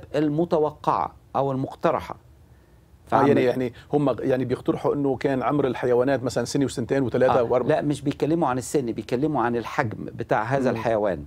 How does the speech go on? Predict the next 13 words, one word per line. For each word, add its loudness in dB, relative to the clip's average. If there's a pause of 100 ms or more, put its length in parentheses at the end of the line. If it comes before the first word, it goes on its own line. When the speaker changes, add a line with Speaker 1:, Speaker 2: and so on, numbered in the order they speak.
Speaker 2:
نعم. -6 (140)
Speaker 1:
إن -2
الحيوان 0
الصغير 0 (100)
من -6
هذه 0
الفئة -2 (720)
محتمل 0
إن -2
يكون 0
جسمه 0
بهذا 0
الشكل -6